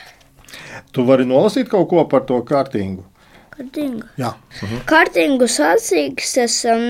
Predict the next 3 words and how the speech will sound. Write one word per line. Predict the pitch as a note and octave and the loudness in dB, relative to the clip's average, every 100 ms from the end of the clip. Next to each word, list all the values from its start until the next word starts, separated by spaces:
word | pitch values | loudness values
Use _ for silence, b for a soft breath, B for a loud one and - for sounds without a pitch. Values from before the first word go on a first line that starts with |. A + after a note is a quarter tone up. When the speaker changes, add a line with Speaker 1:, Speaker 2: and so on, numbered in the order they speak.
| A#3+ | 0
Speaker 2:
ā, | A#3+ A#3 A3+ | 0 0 -2
talantu | - D4 D#4 C#4+ C4 C4 C4+ D#4+ D#4+ B B B B B - | -2 2 4 4 2 0 2 0 0 B B B B B -4
meklētāji | A#3+ C4 E4 - C#4+ C4 B3+ C4 B3+ B3 A#3+ A3 | 2 2 2 -2 4 4 4 4 4 6 6 6